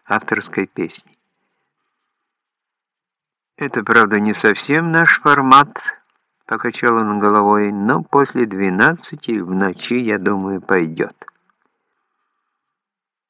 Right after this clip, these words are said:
«Формат ещё какой-то, очень странно», подумала Алёна, но промолчала.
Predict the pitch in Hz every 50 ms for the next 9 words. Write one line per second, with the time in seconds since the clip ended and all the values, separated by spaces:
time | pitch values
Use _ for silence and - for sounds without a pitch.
0 | _ _ _ - 104 104 101 98 98 98 98 98 101 107 123 139 135 - 131 135
1 | - - - - 135 123 - - 123 - - 127 123 120 - - 120 113 113 110
2 | - - 120 113 107 - - - - - - 110 101 101 104 107 110 113 117 107
3 | - - 107 104 107 104 104 107 104 104 101 104 101 104 104 104 104 104 101 101
4 | - _ _ _ _ _ _ _ _ _ _ _ _ _ _ _ _ _ _ _
5 | - 98 120 139 143 - 135 131 139 147 147 147 - - - 117 98 87 80 -
6 | -